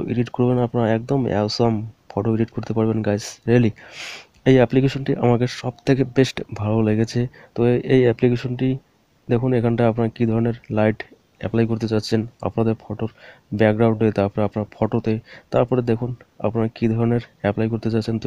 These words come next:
এখানটা ওয়াটার কালারই চেঞ্জ হয়ে গেছে দেখুন। তো এরকম করে আপনারা একদম ইউনিক স্টাইলে ফটো এডিট করতে পারবেন গাইস এই অ্যাপ্লিকেশনটিতে। তো সমস্ত অ্যাপ্লিকেশনই ইম্পর্টেন্ট, একদম ইউজফুল অ্যাপ্লিকেশন। তো এখানটা দেখুন, আপনার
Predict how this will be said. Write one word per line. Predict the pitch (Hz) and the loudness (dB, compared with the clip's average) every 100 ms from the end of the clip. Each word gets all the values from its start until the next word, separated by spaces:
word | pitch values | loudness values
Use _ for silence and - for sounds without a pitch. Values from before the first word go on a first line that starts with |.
| 110 | 0
এখানটা | 113 113 - | 0 -2 -2
ওয়াটার | 107 107 117 - | 0 2 0 -2
কালারই | 107 113 123 - | 0 2 2 0
চেঞ্জ | 113 107 | -2 -2
হয়ে | 107 104 | -2 -2
গেছে | 104 101 | -4 -6
দেখুন। | 101 104 104 - - - | -6 -6 -10 -16 -20 -12
তো | - 131 | 0 4
এরকম | 131 127 139 143 _ - | 6 4 0 -4 _ -2
করে | 131 113 | 2 2
আপনারা | - 113 113 | 0 0 0
একদম | 110 113 117 - - - _ 120 | 0 -4 -6 -14 -20 -20 _ 0
ইউনিক | 123 139 131 123 | 4 4 2 -2
স্টাইলে | - 127 123 | 0 0 2
ফটো | 110 117 113 | 0 2 0
এডিট | 113 - | -2 -4
করতে | 113 113 | -2 0
পারবেন | 110 110 110 | 2 0 0
গাইস | 107 110 - 117 | 0 -2 -4 0
এই | 110 | 2
অ্যাপ্লিকেশনটিতে। | 101 110 104 110 - 107 107 - - - _ | 2 -2 -4 -6 -6 -4 -4 -8 -20 -20 _
তো | 135 - | -4 0
সমস্ত | 123 135 - 139 | 2 2 4 4
অ্যাপ্লিকেশনই | 117 131 123 139 139 143 _ 117 | 6 2 2 2 2 0 _ -2
ইম্পর্টেন্ট, | 117 127 127 131 - - - | 2 4 4 2 -2 -8 -2
একদম | 110 120 117 - | 0 0 0 2
ইউজফুল | 117 - 135 120 | 2 2 2 2
অ্যাপ্লিকেশন। | 101 117 117 127 123 - - - - - _ _ _ _ - - _ | 2 0 0 0 -2 -6 -18 -20 -20 -20 _ _ _ _ -20 -20 _
তো | 131 | 4
এখানটা | 127 139 143 135 | 4 6 6 4
দেখুন, | 139 143 - - | 2 -2 -4 -2
আপনার | 117 131 | 2 2